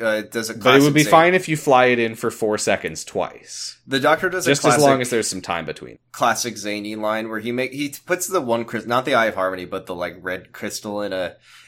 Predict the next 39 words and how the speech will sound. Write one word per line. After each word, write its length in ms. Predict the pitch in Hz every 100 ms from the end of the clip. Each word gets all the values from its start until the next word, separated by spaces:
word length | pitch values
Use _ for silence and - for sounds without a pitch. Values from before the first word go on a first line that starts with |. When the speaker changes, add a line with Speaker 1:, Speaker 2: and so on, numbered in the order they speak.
| -
Speaker 1:
in 80 | 101
a 100 | 104
cool 360 | - 131 120
hat, 480 | - 101 113 127 - _ _ _
and 120 | 107 110
he 40 |
gives 300 | 101 117 110
it 140 | 117 -
to 360 | 117 98 92
Emma, 200 | 104 107
and 120 | 104
he 60 | 101
says, 240 | - 98 107
"It'll 200 | 110 113
ampli-, 520 | 127 156 131 - -
amplify 380 | 135 120 101 92
your 140 | 98
existing 400 | 107 113 - 139
abilities, 640 | 147 190 95 71 76 - _ -
like 160 | -
a 40 | 170
microphone 500 | 208 127 - 60 - _ -
or 100 | 113
a 80 | -
pooper 220 | 240 233
scooper." 600 | - - 90 - 64 -
That 140 | 147
doesn't 180 | 247 247
make 160 | 233 226
any 120 | 202
sense. 640 | - 196 101 - - - _ _ -
Speaker 2:
No, 400 | 120 123 123 123
I 200 | 123 139
disagree. 500 | 143 139 107 104 104
I 80 | 107
think 200 | 131 127
that's 260 | 143 -
legitimately 720 | 113 107 107 101 92 90 95
a, 180 | 95 92